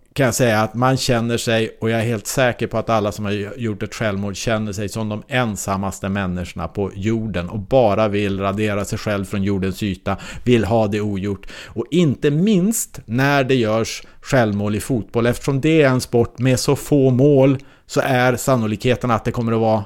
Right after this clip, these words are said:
ett avgörande mål på fel sätt, så att säga, ganska så stor. Eh, självmålen beskrivs ju ofta som,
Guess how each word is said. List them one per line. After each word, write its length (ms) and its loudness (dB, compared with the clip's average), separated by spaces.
ett 160 -4
avgörande 640 4
mål 320 -2
på 200 -8
fel 300 -2
sätt, 280 -2
så 120 -6
att 120 -6
säga, 260 -2
ganska 380 0
så 160 -8
stor. 400 -8
Eh, 500 4
självmålen 640 2
beskrivs 580 -2
ju 60 -2
ofta 760 -2
som, 480 0